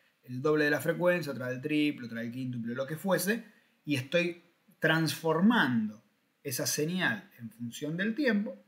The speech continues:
en una señal en función de la frecuencia. ¿Está bien? Entonces, para, por eso se le dice transformada de Fourier, porque transformo del,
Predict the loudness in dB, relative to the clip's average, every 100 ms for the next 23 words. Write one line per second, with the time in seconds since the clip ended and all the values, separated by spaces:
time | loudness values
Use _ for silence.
0 | _ -8 -4 0 2 2 -2 _ -6 -2
1 | -2 -2 -2 -2 -2 -4 -4 -4 -4 -4
2 | -6 -10 -14 -14 -20 -20 -20 _ _ -8
3 | -6 -2 -2 0 -2 -4 _ _ _ _
4 | _ -4 -2 -4 -6 -2 0 0 -2 -2
5 | -4 -2 -2 -2 0 2 2 0 4 4
6 | 4 0 0 0 -2 -4 -2 -2 0 -2
7 | 0 0 -2 -4 -4 -6 -6 -8 -10